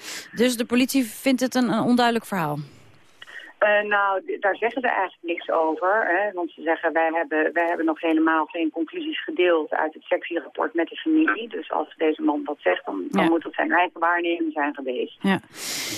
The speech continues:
Speaker 1: De, de, het is natuurlijk nog steeds onduidelijk, hè, of het nou om zelfmoord gaat of naar alle waarschijnlijkheid om zelfmoord gaat. Ja, maar ze houden een kleine optie open dat het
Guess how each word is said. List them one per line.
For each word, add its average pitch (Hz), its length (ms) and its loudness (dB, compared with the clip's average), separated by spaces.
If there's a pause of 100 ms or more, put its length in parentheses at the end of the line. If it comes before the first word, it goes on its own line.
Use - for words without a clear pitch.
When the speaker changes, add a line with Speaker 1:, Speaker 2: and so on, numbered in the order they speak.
(120)
Speaker 1:
De, 240 140 4
de, 220 80 -6
het 233 220 -2
is 285 100 6
natuurlijk 285 340 4
nog 285 40 -8
steeds 311 460 0
onduidelijk, 269 680 2
hè, 262 140 0
of 269 100 -2
het 247 100 -2
nou 247 180 4
om 240 260 2
zelfmoord 240 460 2
gaat 220 260 0
of 190 80 -12
naar 214 160 2
alle 208 200 0
waarschijnlijkheid 220 720 0
om 202 140 -2
zelfmoord 196 340 2
gaat. 190 200 -2
Ja, 196 180 2
maar 196 180 2
ze 190 80 -2
houden 202 300 2
een 202 100 -2
kleine 240 440 2
optie - 320 -2
open 196 300 0
dat 202 120 2
het 202 120 -6